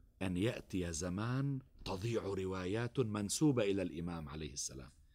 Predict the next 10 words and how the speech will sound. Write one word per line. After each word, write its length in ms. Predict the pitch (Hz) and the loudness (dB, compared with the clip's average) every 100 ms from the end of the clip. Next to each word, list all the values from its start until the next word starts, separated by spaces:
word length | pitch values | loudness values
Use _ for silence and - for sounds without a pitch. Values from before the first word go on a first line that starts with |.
| - - - | -20 -14 -2
جمعتها 720 | 104 98 143 - 160 147 156 | 2 8 8 10 8 10 8
جميعاً 640 | 139 151 180 170 202 226 - - - - | 8 8 8 8 8 6 4 -6 -20 -2
ليأتي 600 | 104 104 143 - - 92 | 6 8 8 4 -4 -2
من 200 | 90 87 | 0 0
بعد 320 | 98 110 90 | 0 0 0
أهل 380 | 90 90 123 123 | -4 -2 -2 0
الاختصاص 1000 | 120 - - 110 - 131 143 147 - - - - - | -2 -4 -6 -4 -2 0 2 0 -4 -8 -16 -20 -6
وكل 600 | 95 92 - 160 139 107 104 | -2 -2 6 8 8 6 4
يعرف 440 | 117 123 143 135 | 4 4 4 2
باختصاصه". 920 | 123 113 - 92 92 82 - 71 76 | 0 0 -2 0 0 -2 -4 -6 -10